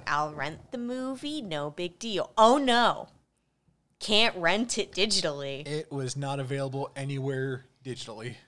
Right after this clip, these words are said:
Speaker 1: So then I found it on Vimeo, or I should say Gus found it on Vimeo. Problem, it's the English version,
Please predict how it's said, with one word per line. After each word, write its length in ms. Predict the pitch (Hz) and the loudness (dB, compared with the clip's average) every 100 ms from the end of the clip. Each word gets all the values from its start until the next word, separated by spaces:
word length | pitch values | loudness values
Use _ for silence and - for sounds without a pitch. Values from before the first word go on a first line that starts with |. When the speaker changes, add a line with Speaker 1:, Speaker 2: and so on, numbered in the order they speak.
| - | -8
Speaker 1:
So 300 | - 240 214 | 2 6 8
then 160 | 269 | 8
I 80 | 339 | 6
found 300 | - 165 165 | 4 2 2
it 100 | 180 | 2
on 160 | 208 226 | 2 2
Vimeo, 520 | 311 254 165 139 - | 0 0 -2 -4 0
or 60 | 175 | 0
I 20 | |
should 140 | 175 | 0
say 100 | - | -2
Gus 320 | 170 180 220 - | 2 4 4 4
found 220 | 127 131 | -2 -6
it 80 | - | -12
on 100 | 95 | -14
Vimeo. 400 | 95 90 - - | -16 -18 -20 -10
Problem, 760 | - 254 370 359 269 269 262 254 - | 6 8 10 8 8 8 6 4 -4
it's 180 | 190 - | -4 -4
the 160 | 208 - | -8 -2
English 440 | 202 202 185 175 | -2 0 0 0
version, 580 | 156 160 156 156 143 110 | 0 -2 -4 -4 -6 -6